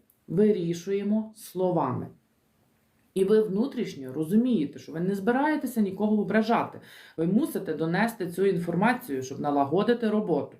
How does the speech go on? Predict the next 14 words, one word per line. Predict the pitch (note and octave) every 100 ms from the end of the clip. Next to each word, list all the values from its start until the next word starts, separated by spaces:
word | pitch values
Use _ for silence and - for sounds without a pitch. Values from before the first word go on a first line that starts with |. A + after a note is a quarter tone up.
| _ _ _ _ _ _ _ _ _
Бо | D3
інакше | D3+ D3+ G#3+ - C4+
це | - F3
так | F3 F3
і | F3+
буде | F3+ F#3
тягнутися. | A3 A3 G#3 C#3+ - - _ _ _ _ _ _ _ _ _ _
Тому, | F#3+ G#3 F#3 - _ - - - _ _ -
е, | E3 D#3+ D#3
переживання, | A3 A#3+ A3 B3 B3 G3+ E3+
що | E3+ G#3
ви | G3 A3
когось | F#3+ F3+ F3+ F3
образите, | D#3 D#3 D#3 C#3+ C#3+ F#3 A#3+ D4